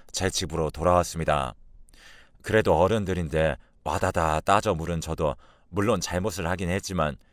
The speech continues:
제가 무슨 대단한 집에 시집을 간 것도 아니고 이런 말 하긴 좀 그렇지만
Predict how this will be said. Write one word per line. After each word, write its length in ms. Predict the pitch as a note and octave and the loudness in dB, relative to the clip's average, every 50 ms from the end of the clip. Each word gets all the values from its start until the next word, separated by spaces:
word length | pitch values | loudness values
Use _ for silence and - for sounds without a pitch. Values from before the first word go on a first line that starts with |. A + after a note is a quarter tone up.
| - _ _ - - - - | -20 _ _ -20 -20 -10 -4
제가 300 | - C3+ C#3+ C#3+ F3 D#3+ | 0 0 4 4 4 2
무슨 360 | B2+ B2 A#2+ - E3 D#3 C3 | 2 0 -4 -4 -6 -6 -6
대단한 460 | - F2 G2 A2+ C#3+ D3+ D3+ D3+ C#3+ | -4 -4 -2 0 0 0 0 -2 -2
집에 200 | - C3 A#2+ A#2+ | -2 0 0 0
시집을 400 | G#2 - C3+ B2 - B2+ B2+ B2 | 0 0 -4 -6 -4 -4 -4 -2
간 160 | - A2 A2 | -2 -2 -2
것도 220 | G#2 A2 G2 - F2+ | -2 -2 2 2 2
아니고 400 | E2 F2+ G#2 F2 - D#2 C#2 - - _ _ _ _ _ _ _ _ _ _ - | 2 2 0 0 0 -2 -2 -2 -6 _ _ _ _ _ _ _ _ _ _ -8
이런 260 | D2 F2+ G#2 G#2 G2 | -2 0 0 2 2
말 140 | F#2+ F2 F2 | 2 0 0
하긴 220 | F2+ - E2 D#2 | 0 -2 -4 -2
좀 120 | D#2 E2+ | -2 -4
그렇지만 720 | D#2+ - - F2+ F#2+ F#2+ - - E2+ E2+ F2 G2 F#2 D2+ | -4 -4 -2 -2 -2 -2 -2 -2 0 2 2 2 0 -4